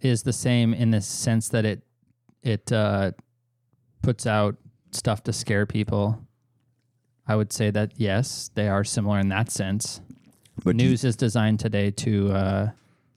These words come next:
Speaker 1: put fear out into the world.
Speaker 2: But do you think that
Speaker 1: To
Speaker 2: is
Speaker 1: create buzz and panic and things of that
Speaker 2: But is
Speaker 1: nature.
Speaker 2: that, is that it, was that, is,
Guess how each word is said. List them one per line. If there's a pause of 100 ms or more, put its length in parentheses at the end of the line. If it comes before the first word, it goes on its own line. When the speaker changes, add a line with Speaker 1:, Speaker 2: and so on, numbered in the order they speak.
(220)
Speaker 1:
put
fear
out
into
the
world.
Speaker 2:
But
do
you
think
that
Speaker 1:
To
Speaker 2:
is
Speaker 1:
create (760)
buzz
and
panic
and
things
of
that
Speaker 2:
But
is
Speaker 1:
nature.
Speaker 2:
that, (180)
is
that
it,
was
that, (100)
is,